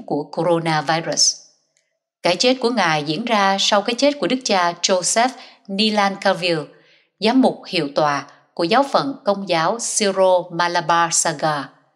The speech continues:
Đức cha Anthony Anandaraya, tổng giám mục hiệu tòa Pondicherry Cuddalore và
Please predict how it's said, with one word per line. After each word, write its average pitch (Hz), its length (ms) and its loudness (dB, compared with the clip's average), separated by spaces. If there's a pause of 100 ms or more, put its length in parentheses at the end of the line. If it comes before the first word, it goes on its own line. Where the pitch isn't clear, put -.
(280)
Đức 254 180 2
cha 240 160 2
Anthony 196 680 -4
Anandaraya, 175 1300 0 (420)
tổng 165 300 0
giám 247 240 2
mục 165 340 -2
hiệu 147 300 -4
tòa 151 320 0 (420)
Pondicherry 190 1040 -2 (140)
Cuddalore 165 720 0 (400)
và 170 320 0